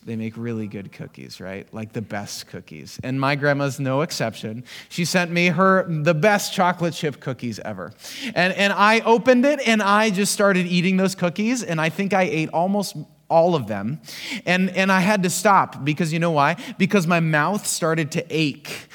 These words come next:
because there was so much shortening and sugar in these cookies that my mouth actually started to bleed a little bit.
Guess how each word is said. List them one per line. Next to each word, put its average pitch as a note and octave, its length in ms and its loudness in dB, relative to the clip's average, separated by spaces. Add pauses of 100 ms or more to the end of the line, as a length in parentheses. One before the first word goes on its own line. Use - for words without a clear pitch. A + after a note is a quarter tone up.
(200)
because F3+ 280 2
there F3+ 120 2
was F3 120 0
so G#3 320 4
much G3 400 2 (160)
shortening G#3+ 720 2
and E3 240 -2
sugar G#3 440 4
in F#3 180 2
these E3+ 220 2
cookies G3 420 0
that E3+ 100 -2
my D3+ 160 0
mouth D3+ 360 -2
actually D3 340 -8
started C#3+ 380 -6
to A2+ 40 -6
bleed B2 380 -2
a F#2+ 100 -6
little G#2 260 -6
bit. F#2+ 260 -8